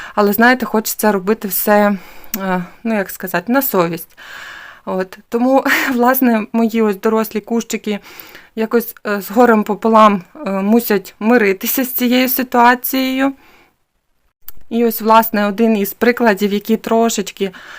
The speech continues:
е, ну, не трошечки, але постраждав в міру моєї зайнятості, це оця ось красунечка,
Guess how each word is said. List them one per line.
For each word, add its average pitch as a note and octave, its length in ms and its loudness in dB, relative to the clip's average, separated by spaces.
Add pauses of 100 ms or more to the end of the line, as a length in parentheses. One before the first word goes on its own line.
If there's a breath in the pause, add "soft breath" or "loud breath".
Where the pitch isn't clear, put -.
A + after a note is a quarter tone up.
(360 loud breath)
е, F#3+ 240 -6 (200 loud breath)
ну, B3+ 160 2
не G#3 120 2
трошечки, A3+ 560 -2
але A#3+ 160 4
постраждав A3+ 840 4 (420 loud breath)
в G3+ 60 -8
міру A#3 280 4
моєї A3 320 2
зайнятості, A3+ 840 2
це G#3 220 -2
оця A3 340 2
ось G3+ 260 -2
красунечка, G#3 960 -2